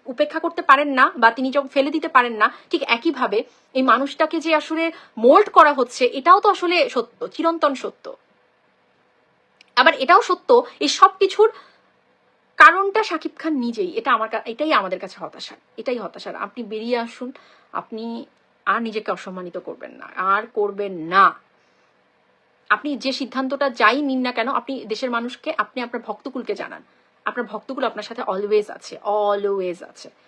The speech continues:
আপনি বাস নিজের সম্মানটা আপনি নষ্ট হতে দেবেন না। অনেক কষ্ট করে এই জায়গায় এসছেন, অনেক কষ্ট করে।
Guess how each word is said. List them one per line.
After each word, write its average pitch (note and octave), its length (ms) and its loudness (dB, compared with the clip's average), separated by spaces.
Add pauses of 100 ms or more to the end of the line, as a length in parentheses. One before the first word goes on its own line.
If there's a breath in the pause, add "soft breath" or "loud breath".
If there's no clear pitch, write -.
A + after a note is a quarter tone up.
(160 soft breath)
আপনি - 220 -8
বাস C4 240 -4
নিজের A3 200 -8
সম্মানটা A#3 600 -6 (300 soft breath)
আপনি G#3 220 -12
নষ্ট G3 280 -12
হতে G3+ 180 -10
দেবেন - 220 -10
না। B2 100 -10
অনেক D#4+ 240 -4
কষ্ট B3 300 -6
করে D#4+ 160 -4
এই D4 80 -4
জায়গায় G#3+ 260 -2
এসছেন, - 280 -16 (320)
অনেক C#4+ 340 -6
কষ্ট - 280 -6
করে। - 240 -12